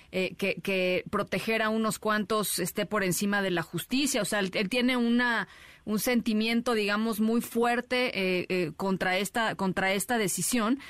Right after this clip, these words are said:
Pero lo que me parece que es importante, y tú lo, tú lo acabas de decir, eh, Diana, es que, eh, el punto no es que, que no pueda, eh, eh, eh, algún facturero, este, tener que pasar tiempo en prisión esperando,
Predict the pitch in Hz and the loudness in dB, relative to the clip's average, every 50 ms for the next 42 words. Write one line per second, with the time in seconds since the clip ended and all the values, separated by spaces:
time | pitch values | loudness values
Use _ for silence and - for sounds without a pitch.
0 | - - - - _ 240 226 240 240 254 254 - - 247 233 - 220 226 233 233 | -18 -20 -20 -4 _ 2 2 4 4 2 0 0 0 -2 -2 0 2 0 0 2
1 | - 240 240 269 262 - 339 - 285 285 311 294 269 233 226 220 240 233 226 214 | 0 0 0 0 0 0 -2 -2 0 2 2 2 2 2 -2 0 0 0 0 2
2 | 254 240 240 240 233 240 240 247 240 233 220 214 185 131 185 - - 220 233 233 | 0 -2 0 2 2 4 4 4 2 2 2 2 0 -2 -4 -4 -2 0 0 0
3 | - - 220 226 233 226 226 196 175 165 - - 190 180 170 180 - - 185 180 | 0 0 0 0 2 2 2 2 2 0 0 0 0 0 0 -2 -4 -4 -2 -2
4 | 175 - - - 160 175 170 208 202 190 180 175 202 - - - - - - _ | -2 -4 -4 -4 -4 -2 0 0 0 2 0 0 -2 -4 -8 -16 -20 -20 -8 _
5 | 220 220 - - - 254 240 240 - - 208 214 - - 214 208 202 262 302 330 | -2 -2 -2 0 0 0 0 0 0 -2 -4 -4 -2 -2 -2 -2 0 0 -2 0
6 | 330 403 339 277 269 269 269 269 277 285 285 - - - - - 226 214 208 202 | 2 4 4 4 4 4 2 2 0 0 -2 -2 -6 -6 -6 -2 -2 0 0 0
7 | - - - 208 196 202 220 220 - 233 247 262 247 247 214 190 185 - - - | -2 -4 -2 0 0 0 0 0 0 0 0 2 2 0 0 0 0 -2 -2 0
8 | 190 180 175 175 175 - - 180 175 170 - - 180 180 175 175 160 - - 175 | 0 0 2 2 0 0 0 0 0 -2 -2 -2 0 0 0 0 0 -2 -2 -2
9 | 175 175 208 214 220 208 - 220 - - 202 196 202 208 208 208 214 214 214 - | 0 2 2 2 2 2 0 -2 -2 0 0 0 2 2 2 2 2 0 0 -2
10 | - - 190 170 - - - - 127 - - 185 185 196 196 196 220 226 - - | -2 -4 -4 -4 -6 -8 -8 -8 -8 -4 -2 0 0 0 0 0 -2 -2 -2 -2
11 | 190 170 - 208 202 196 - 214 202 190 - 220 214 190 - 190 175 - 208 202 | -2 -2 0 -2 -2 0 0 0 0 0 0 0 0 0 0 0 0 0 0 0
12 | 202 208 208 214 - 180 - - 202 190 196 196 196 202 214 220 214 196 180 | 2 2 2 0 0 -2 -2 -2 -2 -2 0 0 0 2 2 2 2 0 0